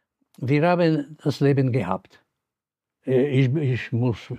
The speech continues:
mich bedanken, ich war glücklich, habe Glück gehabt, speziell in der Gesundheit. Und, äh, man weiß, dass man sterben muss. Kein Problem. Es könnte sein morgen oder übermorgen.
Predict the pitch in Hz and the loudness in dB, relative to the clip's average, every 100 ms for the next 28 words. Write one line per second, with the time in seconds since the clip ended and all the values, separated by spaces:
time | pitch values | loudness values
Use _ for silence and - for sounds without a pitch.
0 | _ _ 113 120 110 117 127 143 120 117 | _ _ -4 -2 0 2 2 2 2 0
1 | 98 113 101 104 135 139 - 107 - 104 | 0 -2 0 2 4 2 0 -6 0 0
2 | 101 107 156 156 120 107 107 - - - | 0 2 2 2 0 2 2 2 -6 -4
3 | 131 110 135 123 120 117 104 123 131 143 | -2 0 0 2 2 0 -2 -2 2 2
4 | 113 101 101 - _ _ _ _ _ _ | 2 -2 -6 -12 _ _ _ _ _ _
5 | _ _ _ _ - 170 170 - 170 170 | _ _ _ _ 0 2 2 0 0 2
6 | 165 156 - 165 156 160 214 196 170 185 | 2 -2 -2 0 2 2 2 -2 -4 0
7 | 180 - - 202 196 202 208 165 104 - | 0 0 0 0 2 2 2 2 -2 -10
8 | - _ _ - 131 123 131 143 175 147 | -20 _ _ -8 -4 -2 0 0 0 -2
9 | 107 107 - - 101 - 165 151 135 160 | -4 -8 -16 -16 -10 0 2 2 0 0
10 | 147 135 160 123 104 110 113 123 131 123 | 0 2 2 0 -2 -4 -2 0 0 0
11 | 123 113 123 120 170 | 0 0 0 0 -2